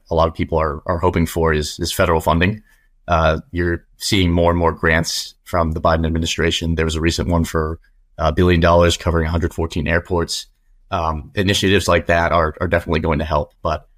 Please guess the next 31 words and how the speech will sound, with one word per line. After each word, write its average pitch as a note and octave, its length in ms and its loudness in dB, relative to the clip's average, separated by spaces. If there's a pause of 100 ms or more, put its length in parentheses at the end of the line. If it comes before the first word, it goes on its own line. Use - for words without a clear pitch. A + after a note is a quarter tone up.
(160)
you A2 60 -2
know, G#2 40 2
it's G#2 80 0
a G2 60 2
lot F2 160 4
of G#2 80 0
infrastructure G#2+ 520 0
that F2 120 2
needs F2 160 -2
to - 80 -8
be E2+ 80 -2
in D#2 80 -2
place. E2 320 0
It's - 180 -10
more G2 340 4
than E2+ 440 2 (400)
just - 500 0
the, D#2+ 300 0
the F2+ 100 -2
chargers D#2+ 500 0
themselves. E2+ 580 0 (420)
Uh, E2 200 -4
you F2+ 60 -2
know, E2 140 2
it's - 80 -2
also E2 560 0
the, E2 120 -12 (300)
the G2+ 60 0
ground F#2 260 2
support, - 560 -2 (460)
the F2 320 -8